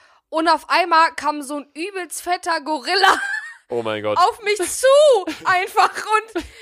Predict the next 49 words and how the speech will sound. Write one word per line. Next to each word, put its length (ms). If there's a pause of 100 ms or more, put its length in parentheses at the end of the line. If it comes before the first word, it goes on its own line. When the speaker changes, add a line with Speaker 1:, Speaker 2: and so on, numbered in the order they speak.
(180)
Speaker 1:
als 220
der 140
kurz 320
vor 220
mir 140
war, 200
bin 180
ich 160
aufgewacht. 680
Speaker 2:
Ich 140
mach 180
kurz 260
Speaker 1:
So, 60
Speaker 2:
hier, 120
ich 100
mach 100
Speaker 1:
und 80
ich 60
Speaker 2:
kurz. 100
Speaker 1:
konnte 260
nicht 180
laufen. 640
Speaker 2:
<laughs> 60
Ich 180
mach 200
kurz. 280 (1080)
Ich 140
trinke 240
einen 100
auf 120
dich. 260 (1800)
Speaker 1:
Ich 160
trink 240
mit. 320
<laughs> 60 (1700)
Speaker 2:
Ja, 240
Wahnsinn. 520
Also 180
mit 140
einem 100
Gorilla 400
am 100
Bahnhof, 520
das 180
war 60
dein 120
absoluter 400
Albtraum 320
bisher. 320